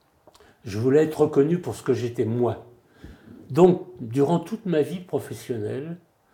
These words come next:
j'ai pas dit qui j'étais. Ou je l'ai dit qu'à mes amis les plus proches. Euh, comme ça, j'ai, j'étais sûr que j'étais reconnu pour ce que j'étais moi,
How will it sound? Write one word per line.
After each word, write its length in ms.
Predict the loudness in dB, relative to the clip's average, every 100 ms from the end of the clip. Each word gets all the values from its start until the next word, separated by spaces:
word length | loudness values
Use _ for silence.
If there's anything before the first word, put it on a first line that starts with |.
| _ _ _ _ -6
j'ai 140 | -4
pas 140 | -2 -4
dit 120 | -4
qui 160 | -12
j'étais. 340 | -14 -14 -16 -20 _ _ _ _ _ _ -4
Ou 120 | 0
je 160 | 4 4
l'ai 200 | 4 2
dit 200 | -4 -4
qu'à 160 | -2
mes 260 | 2 2 2
amis 240 | 0 0
les 140 | 0 -2
plus 200 | -4 -10
proches. 560 | -6 -6 -6 -10 -20 _ _ _ _ -20 -20 -20 -20 -12
Euh, 380 | -6 -4 -4 -8 -16 _ _ 2
comme 160 | 2
ça, 240 | 6 6 6
j'ai, 160 | 2 -4 -8
j'étais 380 | 0 0 2 -2
sûr 400 | 0 2 0 2
que 100 | 2
j'étais 320 | 2 -2 0
reconnu 500 | 4 4 6 2 2
pour 200 | -4 -8
ce 80 | -2
que 120 | 0
j'étais 360 | 2 -2 -2 -6
moi, 380 | 0 0 0